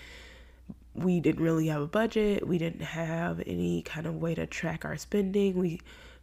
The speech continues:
we didn't take time to pray and fast over big financial purchases like the purchase of our Jeep. And so we have debt. We have, um,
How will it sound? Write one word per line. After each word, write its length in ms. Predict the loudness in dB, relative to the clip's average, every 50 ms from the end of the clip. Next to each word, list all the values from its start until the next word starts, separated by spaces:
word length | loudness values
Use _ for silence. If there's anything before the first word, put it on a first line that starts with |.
| -4
we 640 | 2 4 4 6 6 6 4 4 2 2 0 -4 -6 -12 -20 -20 -20 -20 -20 -20 -20 -20 -20 -20 -20 -20 -20 -20 -20 -20 -20 -20 -20 -20 -20 -20 -20 -20 -20 -8 0 4
didn't 380 | 4 4 4 2 -2 -4 0
take 260 | 2 2 2 2 0
time 300 | -2 -4 -4 -2 -2 -4
to 100 | -4 -6
pray 680 | -6 -8 -6 -2 0 2 2 2 2 2 2 0 0 0
and 140 | -2 -4 -6
fast 460 | -6 -4 -2 -2 -2 -2 -2 -4 -4
over 180 | -4 -2 -4 -4
big 220 | -2 -2 -2 -2
financial 500 | -4 -4 -4 -2 -2 -2 -2 -4 -4 -8
purchases 640 | -6 -4 -4 -4 -4 -6 -8 -4 -2 -2 -2 -2 -2
like 280 | -2 -2 -4 -4 -6
the 80 | -6 -6
purchase 360 | -4 -4 -4 -4 -4 -6 -4
of 140 | -4 -4 -2
our 140 | -2 -4 -4
Jeep. 440 | -4 -2 0 0 0 -2 -2 -8 -16 -18 -18 -18 -18 -18 -18 -18 -18 -20 -6 0 2
And 500 | 4 4 4 4 2 0 0 -2 -4 -4
so 640 | -2 -2 0 0 0 0 0 0 -2 -2 -4 -6 -10 -18 -20 -20 -20 -8 -2
we 140 | 0 2 2
have 280 | 2 0 -2 -6 -4 -2
debt. 420 | 0 2 2 2 2 0 -2 -6 -8 -4
We 260 | -2 0 0 0 0
have, 720 | 0 -2 -2 -2 -2 -2 -2 -2 -2 -2 -4 -6 -6 -10 -20 -20 -20 -20 -20 -20 -20 -16 -8 -4
um, 600 | -2 -2 0 0 -2 -2 -4 -6 -6 -8 -8